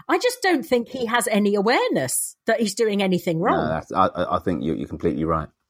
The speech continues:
Speaker 2: You're completely right.
Speaker 1: It, it, he just doesn't have that level of insight at all.
Speaker 2: No.
Speaker 1: Just nothing. You know, he's just, uh,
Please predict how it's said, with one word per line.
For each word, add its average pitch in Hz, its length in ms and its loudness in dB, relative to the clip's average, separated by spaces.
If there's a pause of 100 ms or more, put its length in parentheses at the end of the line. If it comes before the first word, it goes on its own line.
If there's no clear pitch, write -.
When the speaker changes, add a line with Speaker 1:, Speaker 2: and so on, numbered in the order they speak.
(180)
Speaker 2:
You're 87 120 -2
completely 78 440 0
right. 78 200 -6 (400)
Speaker 1:
It, 220 260 -12
it, 240 160 -8
he 285 100 -6
just - 220 -12
doesn't 269 240 0
have 254 200 0
that 233 220 -2
level 226 280 2
of 220 140 -2
insight 269 540 2
at - 140 -2
all. 311 240 2
Speaker 2:
No. - 100 -12 (240)
Speaker 1:
Just - 340 -2
nothing. 240 400 0 (220)
You 226 200 0
know, 147 160 4
he's 226 160 -2
just, - 440 -4
uh, 269 140 0